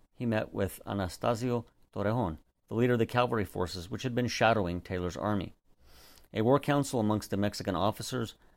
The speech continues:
was held on September thirteenth, just two days later, and this showed Ampudia that his fellow officers did not have the same zeal he had for attacking the enemy. These men all preferred to remain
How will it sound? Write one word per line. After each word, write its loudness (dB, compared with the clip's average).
was -6
held 0
on -2
September -2
thirteenth, -2
just -4
two -4
days 0
later, 2
and 0
this 4
showed 6
Ampudia 2
that 2
his -6
fellow 4
officers 2
did -6
not 2
have 2
the 0
same 0
zeal 4
he -2
had 2
for -2
attacking -2
the -2
enemy. -4
These 0
men 4
all 6
preferred 0
to -4
remain 0